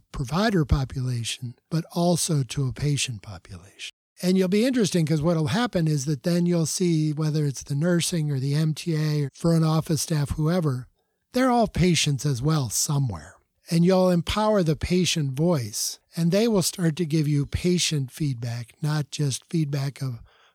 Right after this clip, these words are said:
"Oh, well, this is what it's like to answer the phone." They'll say, "Well, yeah, actually, when I go to my doctor, he does this, and this feels better than what we do here."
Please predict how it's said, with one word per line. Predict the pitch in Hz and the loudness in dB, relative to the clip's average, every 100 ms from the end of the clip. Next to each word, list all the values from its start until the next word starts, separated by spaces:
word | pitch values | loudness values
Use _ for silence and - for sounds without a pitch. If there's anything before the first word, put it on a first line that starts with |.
| - | -2
"Oh, | 190 | 2
well, | 160 | 2
this | 151 175 | 2 0
is | 196 | 0
what | 151 | 0
it's | 151 - | -2 0
like | 151 127 | -4 -2
to | 147 | -2
answer | 143 - | -2 -4
the | 127 | -8
phone." | - 214 190 135 | -4 0 2 0
They'll | 147 139 | -2 -2
say, | 160 | -4
"Well, | 143 175 | -2 -2
yeah, | 156 202 | 0 0
actually, | 135 123 147 | -2 -6 -6
when | 143 | -2
I | 202 | 0
go | 180 | 0
to | |
my | 127 135 202 | 0 -2 -2
doctor, | 247 107 101 - - 180 - _ _ _ _ | -2 -6 -10 -16 -10 -10 -10 _ _ _ _
he | - 202 | -4 0
does | 185 165 147 | 4 2 2
this, | 226 226 - - - | 0 0 -4 -8 -6
and | 156 143 | -4 -2
this | 165 233 - | 0 -2 -2
feels | 175 156 135 | 0 0 0
better | 151 214 156 | 0 0 0
than | 139 147 | 0 -2
what | 147 175 | -2 0
we | 165 170 | 0 2
do | 147 139 | 0 -2
here." | - 254 196 - | -2 -4 -4 -12